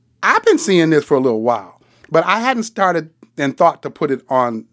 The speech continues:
th-, the agenda until this last time I posted about it. I posted about it, like, two or three times in the past. And that is, I'll see Jennifer Jacobs out on Instagram, which is, she's a good friend of mine. You know, I, J-, Jen's always been cool with my family and everything. She hung out,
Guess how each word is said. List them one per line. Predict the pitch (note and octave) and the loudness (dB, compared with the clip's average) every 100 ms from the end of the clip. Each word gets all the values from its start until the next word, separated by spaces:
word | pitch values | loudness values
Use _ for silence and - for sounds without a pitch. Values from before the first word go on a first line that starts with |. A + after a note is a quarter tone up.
| _ | _
th-, | - | -20
the | C3 A#2 | -12 -10
agenda | A#2 D3+ E3 A#2+ A2 A#2+ | -4 0 0 -2 -8 -10
until | A2+ D3 C3 | -8 -6 -4
this | A#2+ B2 | -6 -4
last | D3 A3+ A#3+ - | -2 0 -2 -2
time | F3 D3+ | -2 -2
I | C3+ | -4
posted | D#3 C3+ A#2+ | -4 -4 -6
about | B2 | -6
it. | F3+ | -6
I | |
posted | G3 F3+ E3 | -2 -4 -4
about | D#3 D3 | -4 -4
it, | B2 | -4
like, | A#2 | -10
two | - D3+ | -8 -8
or | |
three | C#3+ A#2 | -8 -12
times | B2 G#2 | -12 -14
in | G2+ | -18
the | - | -20
past. | - _ - - - | -20 _ -20 -20 -6
And | C#3+ E3 | 0 2
that | C4+ A3 | 4 4
is, | F3 D#3+ - _ _ _ _ _ _ _ _ - | 4 2 -6 _ _ _ _ _ _ _ _ -2
I'll | E3+ | -2
see | G#3 B3+ | 0 -2
Jennifer | F#3 F#3+ E3 | 2 2 0
Jacobs | C#3 D3 D3 C3+ - | 0 0 0 -6 -6
out | C#3+ C3+ | -2 0
on | C3+ B2+ | 0 -2
Instagram, | B2 A#2 A#2 A2 | -8 -8 -8 -6
which | D#3 E3+ | -2 -2
is, | G3+ | 0
she's | C4+ | 0
a | A3+ | 4
good | A3+ | 2
friend | A3 C#3+ | 2 -2
of | A#2 | -4
mine. | G#2 F#2 C#3+ | -8 -14 -8
You | C3 | -6
know, | |
I, | C3 B2 - B2+ | -6 -10 -12 -12
J-, | A2+ C#3 - | -10 -14 -4
Jen's | C#3+ D3 | -2 0
always | C3+ C3 | 0 -2
been | C3 | -4
cool | D3+ C3 | -4 -4
with | B2+ B2 | -4 -8
my | A#2 | -10
family | A2+ A#2 A2+ G#2+ | -10 -10 -10 -10
and | G#2 | -14
everything. | G#2 G#2 | -16 -10
She | - A#3 | 0 2
hung | A#3 | 4
out, | G3+ | 0